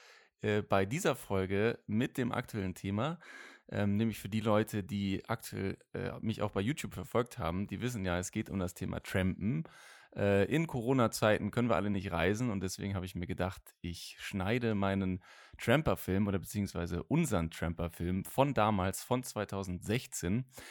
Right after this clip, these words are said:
Damals bin ich nämlich mit Julian Kriegsmann, meinem besten Kumpel, zusammen, äh, von Tübingen aus bis nach Porto getrampt.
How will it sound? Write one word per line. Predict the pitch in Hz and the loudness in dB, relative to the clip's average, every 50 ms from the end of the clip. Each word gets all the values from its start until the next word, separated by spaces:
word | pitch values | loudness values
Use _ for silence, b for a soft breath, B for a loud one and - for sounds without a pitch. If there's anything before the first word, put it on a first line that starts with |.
| b b b b b b _ - | b b b b b b _ -2
Damals | 107 101 113 143 165 160 156 - | 4 6 6 6 6 4 0 0
bin | - 139 139 | -2 -2 -2
ich | 131 127 | 0 0
nämlich | 123 123 123 117 - | 0 0 0 0 0
mit | 113 110 107 - - - - | -2 -2 -2 -2 -6 -10 -10
Julian | 107 98 101 131 160 175 160 139 123 | -8 -4 -2 0 0 2 2 0 0
Kriegsmann, | - - 151 160 - - 90 85 87 95 117 - | 0 -2 -4 -4 -2 -2 0 2 2 2 0 -2
meinem | - 92 98 98 92 | -2 0 0 0 2
besten | 101 139 160 - - 135 120 | 2 2 2 0 -2 -4 -2
Kumpel, | - 127 135 - 104 - | -2 -2 0 0 -2 -4
zusammen, | - - 95 90 92 85 87 92 104 - - - | -4 -4 -2 0 2 2 2 2 0 -2 -2 -2
äh, | - 98 95 95 90 | 0 2 4 4 2
von | - - - 135 180 156 | 2 2 0 0 0 0
Tübingen | - - 170 185 135 113 101 - | 0 0 0 2 2 0 0 0
aus | - 80 85 90 110 135 - - - _ - | 0 0 0 2 0 0 -2 -6 -8 _ -2
bis | 151 165 - - - | 0 0 0 0 -2
nach | 135 135 139 - _ | -2 -4 -4 -6 _
Porto | - - 143 120 113 - - - | -2 0 0 0 0 -2 -4 -6
getrampt. | - - - - 82 76 80 - - - - - | -6 -6 -6 -4 -6 -4 -4 -6 -8 -10 -12 -12